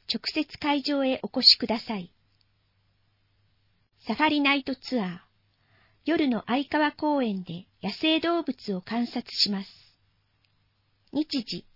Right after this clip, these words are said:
十月十二日日曜日、午後四時三十分から七時まで。場所、県立愛川公園。定員、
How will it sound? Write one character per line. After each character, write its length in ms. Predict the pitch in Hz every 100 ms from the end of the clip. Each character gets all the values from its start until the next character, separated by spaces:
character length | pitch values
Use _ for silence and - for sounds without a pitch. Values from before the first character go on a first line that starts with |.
| _ _ -
十 220 | 294 311
月 280 | 311 - 247
十 240 | 240 285
二 180 | 269 277
日 300 | 269 262 247
日 380 | 240 - - 285
曜 220 | 277 220
日、 200 | 175 - _ _ _ _
午 140 | 285
後 160 | 262 202
四 140 | 302
時 100 | -
三 300 | 240 247 269
十 160 | 277 311
分 320 | - 254 220
か 120 | -
ら 120 | 180 175
七 280 | - 302
時 120 | 277 247
ま 160 | 175
で。 160 | 147 151 _ _ _ _ _ _ _
場 100 | 202
所、 300 | - 220 226 _ _
県 220 | - 285 285
立 260 | 277 285
愛 160 | 269 277
川 260 | 285 277
公 280 | 269 269 240
園。 260 | 185 160 156 _ _ _ _ _ _
定 240 | - 254 262
員、 340 | 240 233 226